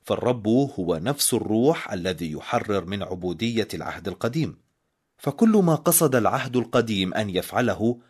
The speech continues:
هو أن يدفع الناس إلى اليأس، لكي يقودهم يأسهم إلى التضرع طلباً للرحمة والنعمة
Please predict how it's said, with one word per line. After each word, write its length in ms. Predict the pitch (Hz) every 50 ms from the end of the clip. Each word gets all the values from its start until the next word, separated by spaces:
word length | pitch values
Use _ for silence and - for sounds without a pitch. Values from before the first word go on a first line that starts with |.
| _ _ _ _ _ _ -
هو 140 | 143 139 139
أن 220 | - 147 147 139
يدفع 560 | 120 113 135 190 190 - - - 185 165 175
الناس 520 | 170 160 151 175 185 180 170 160 - - - -
إلى 160 | 170 160 143
اليأس، 600 | 123 104 98 92 101 101 - - - - - - - _ _ _ _ _ _ -
لكي 420 | 180 190 196 - 170 147 120 98
يقودهم 680 | 98 92 - 131 135 143 143 139 139 120 127 131 123 113
يأسهم 760 | 101 110 - - 131 - - 151 131 147 160 175 170 - - _ -
إلى 180 | 131 131 127 127
التضرع 840 | 123 - _ 123 117 104 123 147 143 110 98 101 104 104 - - _ _ _
طلباً 320 | - 104 113 131 135 127 120
للرحمة 680 | 104 92 92 87 82 92 113 123 - - 120 127 131 131
والنعمة 720 | 104 - 85 82 90 110 120 101 90 87 90 90 87 82